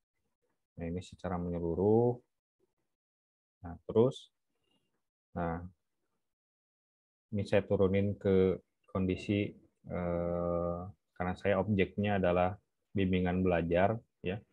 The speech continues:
Jadi saya cari data tentang kondisi bimbingan belajar di Jawa Barat itu ada berapa gitu waktu itu. Terus saya waktu itu sampelnya atau akan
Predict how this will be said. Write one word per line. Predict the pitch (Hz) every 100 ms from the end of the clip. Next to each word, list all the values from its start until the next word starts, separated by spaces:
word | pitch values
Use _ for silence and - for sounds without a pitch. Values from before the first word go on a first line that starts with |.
| _ _ _ _ _ 90
Jadi | 87
saya | 90 92 92
cari | 92 92
data | 90 80 101
tentang | - 85 92 101
kondisi | 98 87 90 101
bimbingan | 95 90 87 90
belajar | 85 87 95
di | 98 92
Jawa | 92 85
Barat | 87 85 90
itu | 104
ada | 98
berapa | 95 90 85 - 104 - _
gitu | 95 - 85
waktu | 85 85
itu. | - 117 - _ _ _ _ _ _ _ 92
Terus | 107 117 -
saya | 95 92 104
waktu | 101 92
itu | 90 107 110 -
sampelnya | 92 92 92 90 92 98 113 117 113
atau | 92 - 90 87 87
akan | -